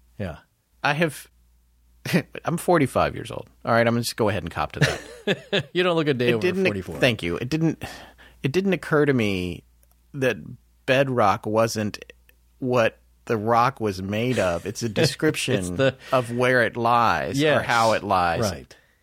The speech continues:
Speaker 2: Th-, I've learned something.
Speaker 1: Well,
Speaker 2: Th-,
Speaker 1: I'm
Speaker 2: thank you. That's exciting.
Speaker 1: No, I'm gonna blame the Flintstones, which was <laughs> your era, for misguiding you.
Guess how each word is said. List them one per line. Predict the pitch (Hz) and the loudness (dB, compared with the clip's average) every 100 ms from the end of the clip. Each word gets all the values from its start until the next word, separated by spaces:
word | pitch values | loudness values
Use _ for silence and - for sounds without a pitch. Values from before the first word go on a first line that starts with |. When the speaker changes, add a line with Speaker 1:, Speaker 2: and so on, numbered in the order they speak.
| _ _ _ | _ _ _
Speaker 2:
Th-, | - - | -18 -6
I've | 131 151 156 | -2 -2 -2
learned | 175 208 240 | 0 0 0
something. | 151 117 92 71 - _ | -2 -2 -4 -8 -12 _
Speaker 1:
Well, | 143 | 0
Speaker 2:
Th-, | 165 | 2
Speaker 1:
I'm | 175 | 4
Speaker 2:
thank | 214 214 | 2 2
you. | 143 | 2
That's | 107 110 | 2 0
exciting. | 135 - 151 135 95 | -4 0 0 0 0
Speaker 1:
No, | 190 214 | 2 2
I'm | 196 | 2
gonna | 214 | 2
blame | 190 185 185 | 2 4 4
the | 170 | 2
Flintstones, | - 175 170 - 139 113 98 - | 2 0 2 0 2 4 2 2
which | 147 156 | 0 2
was | 151 - - | 2 2 2
<laughs> | 208 - | 0 2
your | 196 151 175 | 0 0 2
era, | 185 170 151 131 - - 156 | 2 4 2 0 -6 -8 -8
for | - 165 160 | -4 0 0
misguiding | 147 156 151 - 147 147 147 | 0 -2 -2 -2 0 2 2
you. | 139 131 | 2 2